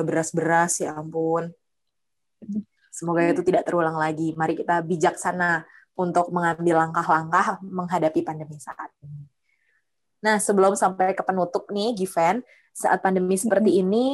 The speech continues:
Speaker 1: satu hal yang bisa kita harapkan itu kan memang hanya kepada Tuhan ya. Walaupun kita tahu banyak ahli yang sedang berusaha, berupaya untuk mengantisipasi dan menangani covid ini, tapi kita mengingat dan percaya bahwa kita punya juru selamat yang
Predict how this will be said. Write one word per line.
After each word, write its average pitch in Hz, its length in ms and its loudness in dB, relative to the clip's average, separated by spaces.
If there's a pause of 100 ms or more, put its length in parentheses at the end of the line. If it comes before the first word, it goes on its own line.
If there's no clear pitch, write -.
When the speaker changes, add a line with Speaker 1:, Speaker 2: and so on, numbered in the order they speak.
(100)
Speaker 1:
satu 190 280 2
hal 185 280 6
yang 185 80 0
bisa 180 240 0
kita 180 160 0
harapkan 175 480 2
itu 170 160 -4
kan 269 160 2
memang 175 280 0
hanya 170 200 -4
kepada 156 320 -2
Tuhan 175 400 2
ya. 147 240 -4
Walaupun 165 480 4
kita 175 200 -2
tahu 185 280 4
banyak 160 320 0
ahli 190 520 2
yang 156 280 2 (320)
sedang 170 360 2
berusaha, 170 640 2
berupaya 170 640 2
untuk 170 400 -4
mengantisipasi 175 800 -2
dan 175 160 2
menangani 160 400 -8
covid - 320 -2
ini, 175 240 -4
tapi 208 320 -4 (400)
kita 190 160 -2
mengingat 196 400 0
dan 175 160 0
percaya 165 400 -2
bahwa 160 320 -2
kita 170 240 -6
punya 175 240 -4
juru 156 240 -2
selamat 165 400 -2
yang 165 180 0